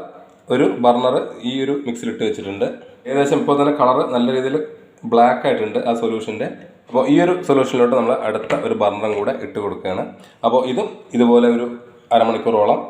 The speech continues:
മാറ്റി വയ്ക്കുക. നമ്മൾ ബർണർ പാത്രത്തിൽ നിന്ന് മാറ്റിയിട്ടുണ്ട്. നോക്കി എത്രമാത്രം കരിപ്പൊടികളാണ്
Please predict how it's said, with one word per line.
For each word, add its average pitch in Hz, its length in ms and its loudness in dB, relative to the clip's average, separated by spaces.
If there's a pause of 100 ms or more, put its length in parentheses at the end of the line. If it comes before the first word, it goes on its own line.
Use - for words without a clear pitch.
(160)
മാറ്റി 107 260 0
വയ്ക്കുക. 98 240 -2 (320)
നമ്മൾ 131 200 -2 (520)
ബർണർ 120 400 2 (540)
പാത്രത്തിൽ 127 360 2
നിന്ന് 120 220 0
മാറ്റിയിട്ടുണ്ട്. 110 540 0 (1300)
നോക്കി 127 260 2
എത്രമാത്രം 147 560 2
കരിപ്പൊടികളാണ് 120 640 2